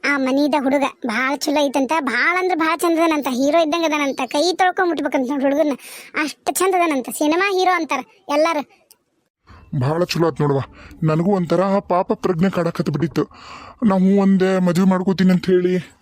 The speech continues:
Speaker 2: ಯಾಕರ ತಾಳಿ ಕಟ್ಬಿಟ್ನೆ ಏನ ಪ್ರೇಮಾಗ ಅಂತ ಅನ್ಸ್ಬಿಟ್ಟಿತ್ತು ನನಗ. ಈಗ ಒಂದೀಟು ಮನ್ಸಿಗೆ ಸಮಾಧಾನ ಆತು.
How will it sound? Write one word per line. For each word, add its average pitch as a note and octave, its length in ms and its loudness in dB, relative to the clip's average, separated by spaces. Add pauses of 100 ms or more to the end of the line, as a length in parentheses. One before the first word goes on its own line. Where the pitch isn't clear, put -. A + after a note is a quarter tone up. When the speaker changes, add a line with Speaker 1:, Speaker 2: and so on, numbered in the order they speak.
(340)
Speaker 2:
ಯಾಕರ F#3 520 0
ತಾಳಿ F#3 260 0
ಕಟ್ಬಿಟ್ನೆ F#3 540 0
ಏನ F3+ 240 4 (560)
ಪ್ರೇಮಾಗ F#3 360 2
ಅಂತ F#3+ 240 -2
ಅನ್ಸ್ಬಿಟ್ಟಿತ್ತು F3+ 480 0
ನನಗ. D3+ 200 0 (360)
ಈಗ G3 200 4
ಒಂದೀಟು G3+ 500 4
ಮನ್ಸಿಗೆ F#3+ 600 2 (260)
ಸಮಾಧಾನ F3 440 2
ಆತು. C#3+ 220 -2